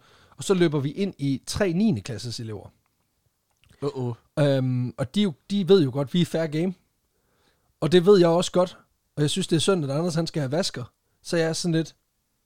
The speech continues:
Speaker 1: "Tag mig." <laughs> Spare Anders. Tag mig. Og så det ender med, at jeg får en trippel vasker. Ned i underbukserne, grus i, i snebolden, hele lortet.
Speaker 2: Ja, ja.
Speaker 1: Og Anders, han kom hjem uden at have fået en vasker.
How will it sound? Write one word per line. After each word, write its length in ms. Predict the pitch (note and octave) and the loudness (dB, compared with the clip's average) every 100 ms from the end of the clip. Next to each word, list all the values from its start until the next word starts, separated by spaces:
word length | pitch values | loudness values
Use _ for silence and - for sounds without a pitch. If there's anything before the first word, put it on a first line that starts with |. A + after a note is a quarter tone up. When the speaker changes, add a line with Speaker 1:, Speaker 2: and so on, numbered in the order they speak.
| _ _ _ _ _ _ | _ _ _ _ _ _
Speaker 1:
"Tag 200 | - E3 | -4 -2
mig." 220 | C3 B2 A#2+ _ _ _ | -2 -4 -8 _ _ _
<laughs> 80 | E3+ C4+ D#5 E5 F5+ - - G5 G5+ F#5 _ | -4 -4 -8 -20 -20 -20 -20 -20 -20 -20 _
Spare 800 | - - - _ G#3 G3 G#3 - | -6 -4 -6 _ 4 6 6 6
Anders. 580 | E3 F3 E3 - - - _ _ _ _ | 4 4 2 0 -10 -14 _ _ _ _
Tag 200 | - E3 | -2 0
mig. 220 | D3 F3 A#2 _ _ _ - | 2 -2 -8 _ _ _ -8
Og 80 | |
så 120 | - A3 | 0 4
det 140 | G#3 | 4
ender 120 | G#3 | 4
med, 120 | G3+ | 4
at 20 | E3+ | 2
jeg 80 | |
får 140 | - G3 | 4 2
en 80 | D#3+ | 2
trippel 440 | - - A#3 F3 | -2 -2 -2 -2
vasker. 420 | C3 C#3 - B2 G#2+ _ _ _ - | -2 -2 -4 -8 -10 _ _ _ -2
Ned 200 | G#3+ A#3+ | 2 6
i 60 | |
underbukserne, 560 | E3+ E3+ D#3 D3 - C3+ | 6 6 4 2 0 -2
grus 500 | - - A#3+ D3 - | -2 -2 0 0 -4
i, 180 | D3 - D#3 C#3+ C#3+ | -6 -4 -2 0 -2
i 40 | |
snebolden, 460 | C3 F#3+ E3+ C3 B2 | 0 2 2 0 -4
hele 140 | A#3+ A#3+ | -6 -2
lortet. 260 | D3 A2+ | -2 -2
Speaker 2:
Ja, 240 | D#3+ E3 C3+ | 0 2 0
ja. 100 | C3+ - _ | -4 -10 _
Speaker 1:
Og 180 | - C#3 | -4 0
Anders, 220 | D#3 F3 | 2 2
han 220 | - E3 E3 | 0 -2 -4
kom 200 | - C#3 | -2 0
hjem 200 | C#3 C#3+ | 2 0
uden 200 | C3+ C#3 | 0 -2
at 100 | C3 | -2
have 160 | G#2 B2+ | -4 -6
fået 180 | - B2+ | -4 -6
en 60 | |
vasker. 280 | A2 A2+ - | -6 -8 -12